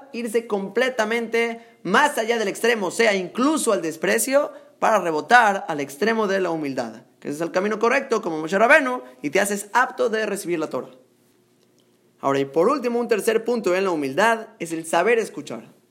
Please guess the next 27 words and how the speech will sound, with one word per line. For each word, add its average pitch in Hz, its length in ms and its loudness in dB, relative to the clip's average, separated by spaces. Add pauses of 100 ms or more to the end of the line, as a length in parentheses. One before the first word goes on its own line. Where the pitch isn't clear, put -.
(140)
Saber 262 800 2
aprender 190 840 -2
a 208 240 2
escuchar. 139 480 -10 (800)
Y 135 120 -6
toda 247 240 4
persona 254 300 0
que - 100 -2
no 220 140 -2
sabe 226 140 -2
escuchar 220 800 0
es 269 200 2
señal 175 360 0
de 196 60 0
orgullo. 214 420 0 (320)
Orgullo 254 840 2
completamente. 170 880 -4
¿Por 135 200 -8
qué? 123 400 -6 (200)
Porque 151 200 2
él 240 100 4
dice, 233 240 -2
"Lo 190 100 -2
que 185 100 0
yo 269 140 8
pensé 214 240 0
primero, 254 540 2